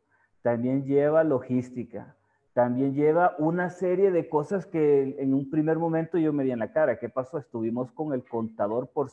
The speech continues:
la primer, el primer proyecto que formulé,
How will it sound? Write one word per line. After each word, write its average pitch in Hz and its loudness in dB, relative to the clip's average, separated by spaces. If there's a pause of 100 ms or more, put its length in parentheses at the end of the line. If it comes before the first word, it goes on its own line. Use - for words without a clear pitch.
(120)
la 120 -2
primer, 113 -2
el 135 -6
primer 156 0
proyecto 196 2
que 135 -8
formulé, 110 -8